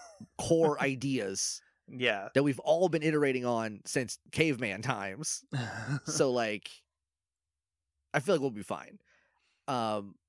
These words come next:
Speaker 1: that being said, I feel like companies are trying to make it so we run out of stuff. I feel like, uh,
Speaker 2: <laughs>
Speaker 1: I feel like maybe, uh, a couple companies that keep using A I, uh, in, for dumb, for no re-, for literally no reason other than, like, it is cheaper.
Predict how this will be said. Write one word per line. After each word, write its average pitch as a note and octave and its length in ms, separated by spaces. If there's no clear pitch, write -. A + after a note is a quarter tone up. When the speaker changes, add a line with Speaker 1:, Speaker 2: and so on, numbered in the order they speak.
Speaker 1:
that D3 220
being A2+ 200
said, A#2 460
I C3 80
feel C#3 160
like - 120
companies A2 420
are G#2 60
trying G#2+ 240
to F#2+ 60
make G#2+ 440
it C3 260
so A#2 140
we G#2+ 160
run G#2+ 220
out G2 120
of A2+ 80
stuff. - 380
I C3 120
feel C#3+ 180
like, A#2+ 240
uh, G#2 440
Speaker 2:
<laughs> G#3 420
Speaker 1:
I C#3 60
feel D#3 220
like B2+ 200
maybe, C#3 640
uh, A2+ 400
a A#2 60
couple - 240
companies C3 680
that A#2 280
keep C3 200
using B2+ 240
A C3 120
I, B2+ 360
uh, G#2 440
in, A2 500
for A#2 140
dumb, B2 360
for B2+ 120
no D#3+ 180
re-, C3+ 160
for D3+ 160
literally C#3+ 560
no D#3 140
reason C3+ 260
other B2 120
than, B2 160
like, A#2+ 220
it C#3+ 120
is C#3 140
cheaper. C3 440